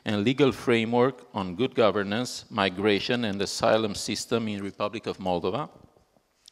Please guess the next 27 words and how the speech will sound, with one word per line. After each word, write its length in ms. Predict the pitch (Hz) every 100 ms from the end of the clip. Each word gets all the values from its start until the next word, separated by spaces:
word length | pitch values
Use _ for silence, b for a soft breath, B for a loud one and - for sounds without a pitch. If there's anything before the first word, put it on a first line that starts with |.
| _ B B B B
and 160 | 117
contributed 640 | 127 117 147 151 151 151 -
to 80 | 131
increasing 640 | 120 113 - 135 139 123
the 100 | 110
capacity 600 | - - 131 123 127 -
of 100 | 107
national 460 | 107 117 120 127 110
institutions 720 | 104 - 101 113 107 117 110
to 100 | -
organize 680 | - 113 120 113 113 107 95
the 180 | 98 92
census 500 | - 117 120 - -
of 120 | 110
population 640 | - 104 107 107 107 107 101
and 140 | 92
houses 440 | - 131 110 95
in 120 | 98 101
Republic 420 | 98 107 110 107
of 120 | 98
Moldova, 500 | 104 104 101 92 - _
to 100 | -
give 340 | 98 104 92 _ B B B B 92
just, 400 | - 101 90 -
uh, 140 | 95 95
an 200 | 101 95
example. 580 | 90 85 90 85 - -